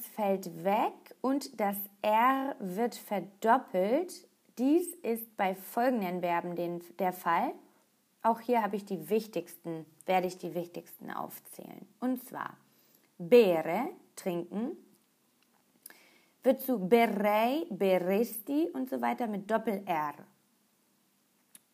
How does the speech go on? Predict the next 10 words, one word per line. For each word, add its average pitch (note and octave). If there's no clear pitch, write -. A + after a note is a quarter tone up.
Porre, A3+
stellen, F#3+
legen, F#3
hat A3
schon A3+
zwei G3
R, A3
behält E3
zwei C3
R. -